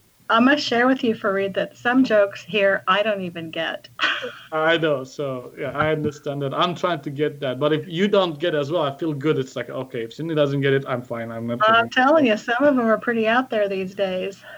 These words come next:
Speaker 2: <laughs> So yeah, so basically, mm, um, yeah, so I feel much more comfortable here, uh, and, and, and also Ingrid is here. All the support ecosystem is here. I mean, like, uh,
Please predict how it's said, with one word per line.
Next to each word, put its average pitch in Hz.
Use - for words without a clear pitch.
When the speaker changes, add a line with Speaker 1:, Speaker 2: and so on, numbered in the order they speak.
Speaker 2:
<laughs> 269
So 185
yeah, 180
so -
basically, 208
mm, 160
um, 156
yeah, 175
so 185
I 185
feel 247
much 180
more 160
comfortable 135
here, 120
uh, 131
and, 147
and, 147
and 151
also 190
Ingrid 170
is 160
here. 156
All 165
the 160
support 160
ecosystem 139
is 131
here. 147
I 143
mean, 147
like, 139
uh, 143